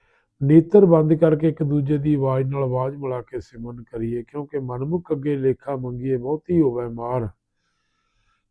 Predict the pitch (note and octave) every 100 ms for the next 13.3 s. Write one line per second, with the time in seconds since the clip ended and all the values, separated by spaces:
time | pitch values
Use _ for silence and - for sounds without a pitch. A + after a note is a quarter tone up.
0 | - A#2+ D3+ F#3+ A3 G3 G3 D#3+ F#3+ F3+
1 | E3 E3 E3+ D#3+ D3+ E3 D3+ C#3+ - D3+
2 | A2 C3 B2+ C3 C3 A#2+ A#2+ A#2+ C#3 _
3 | _ _ - C3+ C#3+ D#3+ F3+ F3 F3 D#3+
4 | D3+ D3+ D3 C3 C3+ C3+ - D3 C#3+ B2
5 | A#2+ - C#3+ D3+ D3 C#3+ D3 D3+ D3+ _
6 | _ _ _ _ _ _ _ _ _ _
7 | _ _ _ - F#3+ G3 F#3 F#3+ F3 F#3
8 | D#3+ D#3+ E3 E3+ D3+ C#3 C#3+ B2 C#3 C3
9 | C#3+ C#3 E3 D#3 B2 A#2+ A#2 A#2+ A#2+ C3
10 | C#3+ B2+ B2+ - C3 A#2+ B2 C3+ C3+ -
11 | B2+ B2 B2+ A2 B2 B2 B2 A#2+ B2 B2+
12 | C3+ B2+ B2 B2+ A#2 - C3 C#3+ B2 B2
13 | B2+ B2+